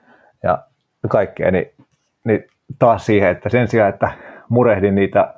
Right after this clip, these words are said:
asioita, jotain tulevaisuutta, tai että, että vitsi, kun ei ole aikaa tehdä tota, tai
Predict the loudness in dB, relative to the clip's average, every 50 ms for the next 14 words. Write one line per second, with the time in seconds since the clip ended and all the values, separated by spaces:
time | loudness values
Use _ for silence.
0 | -6 -2 -2 0 0 0 0 0 0 0 -2 -2 -2 -4 -2 -2 -2 -2 -2 -2
1 | 0 0 2 2 0 0 -2 -8 -10 -10 -4 -2 0 0 0 -2 -4 -8 -8 -8
2 | _ _ _ _ -8 -8 -6 -6 -6 -8 -8 -4 -2 0 2 2 2 0 0 0
3 | -2 -4 0 -2 -4 -4 0 -4 -2 0 0 -2 0 0 0 0